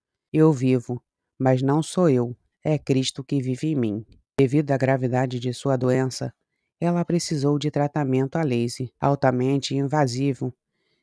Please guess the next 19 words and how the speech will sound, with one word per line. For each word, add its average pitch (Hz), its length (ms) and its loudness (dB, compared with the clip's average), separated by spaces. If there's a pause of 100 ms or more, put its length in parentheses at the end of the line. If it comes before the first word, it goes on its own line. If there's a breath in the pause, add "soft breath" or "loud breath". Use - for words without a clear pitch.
(120)
e 185 100 0
quimioterapia, 196 1080 0 (540)
sendo 131 320 0
transferida 127 720 -2
para 131 240 0
Buenos 127 520 -2
Aires, 123 480 -4 (460)
no 147 100 0
Carmelo 135 460 0
de 131 100 -2
Eliseu, 131 560 0 (640)
onde 139 180 2
foi 143 180 2
recebida 131 520 0
com 135 160 -2
muito 156 300 -2
carinho 131 500 -2 (320)
e 180 100 4
generosidade. 175 1120 0